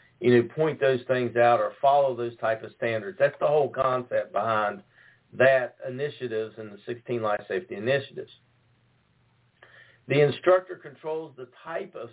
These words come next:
structure being used, the amount of fuel being used, and the evolutions to be performed. Now, part of what we're gonna talk about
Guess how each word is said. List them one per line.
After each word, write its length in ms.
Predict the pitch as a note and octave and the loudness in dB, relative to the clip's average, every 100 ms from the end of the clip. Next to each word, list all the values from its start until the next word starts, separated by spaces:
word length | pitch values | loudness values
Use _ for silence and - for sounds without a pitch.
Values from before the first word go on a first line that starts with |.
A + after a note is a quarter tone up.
| _ | _
structure 420 | C3 B2 - A#2+ | -8 -8 -8 -12
being 380 | A2+ A#2 A2+ G#2+ | -10 -12 -12 -14
used, 400 | G2+ F#2+ G#2 G#2+ A2+ | -14 -14 -16 -14 -8
the 80 | |
amount 320 | A2 A2+ C3 C#3+ | -4 0 0 0
of 60 | - | -4
fuel 280 | B2+ A#2 G#2 | -2 -2 -4
being 320 | G#2+ G2 G2 | -12 -12 -10
used, 340 | F#2+ G2 F#2+ _ _ _ _ - | -10 -12 -14 _ _ _ _ 0
and 120 | A#2+ | 2
the 220 | A#2+ - | 2 2
evolutions 680 | C#3+ C3 C3+ D3 C3+ B2 A#2 - | 2 2 0 0 -2 -10 -12 -8
to 80 | B2+ | -8
be 220 | A2+ G#2+ - | -6 -10 -14
performed. 560 | - - D3 C#3 F#2 - _ _ _ _ - | -20 -2 4 4 4 -2 _ _ _ _ 2
Now, 160 | A2+ | 2
part 300 | A2 C#3+ D3 | 6 4 4
of 60 | C3+ | 2
what 200 | C3+ B2+ | -8 -10
we're 120 | B2 | -12
gonna 240 | A#2+ A#2 | -8 -10
talk 340 | A2+ D3 F3 D3+ | -4 -2 -2 -4
about 480 | - A2+ A2 A2 | -2 0 0 -2